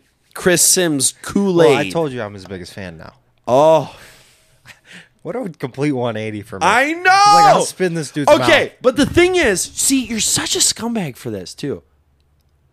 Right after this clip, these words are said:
Speaker 2: What?
Speaker 1: What are you looking at?
Speaker 2: <laughs> Nothing. What are you
Speaker 1: Nothing.
Speaker 2: looking at, cutie?
Speaker 1: Anyway, <laughs> anyways. So, you're such a scumbag for this. Because when we initially recorded that segment where I said I would beat up Chris Sims for his stupid takes,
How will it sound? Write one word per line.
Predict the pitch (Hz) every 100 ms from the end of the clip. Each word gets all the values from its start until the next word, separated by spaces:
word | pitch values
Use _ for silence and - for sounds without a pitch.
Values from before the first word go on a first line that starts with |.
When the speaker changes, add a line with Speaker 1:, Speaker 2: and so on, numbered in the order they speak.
| _ _ _ _ _ _ _ _ _ _ _ _ _ _
Speaker 2:
What? | 98 - - _ _ _ _ _ _ _
Speaker 1:
What | -
are | 202
you | 185
looking | 135 104 - 254
at? | 90 87 107
Speaker 2:
<laughs> |
Nothing. | - - _ _ _ _ _ _ _
What | 104
are | 101
you |
Speaker 1:
Nothing. | 120 120
Speaker 2:
looking | 92
at, | 90 -
cutie? | - 92 107 - 117
Speaker 1:
Anyway, | 170 151 113 - - _
<laughs> | _ _ _ -
anyways. | 127 104 90 92 - - - - -
So, | - 202 170 - -
you're | 170
such | - - 262
a | 277
scumbag | - 185 220 214 139
for | -
this. | 110 92 - - -
Because | 160 214 190 - _ -
when | 139 202
we | 233
initially | 185 160 233 - 185 156
recorded | 131 - 147 143
that | 131 127
segment | - 110 110 107
where | 107
I | 104
said | - - 202 262
I | 208
would | 120 98
beat | 127 123
up | 110 -
Chris | 110 107
Sims | - 95 92 98
for | - 110
his | 101 98
stupid | - 98 101
takes, | 104 98 104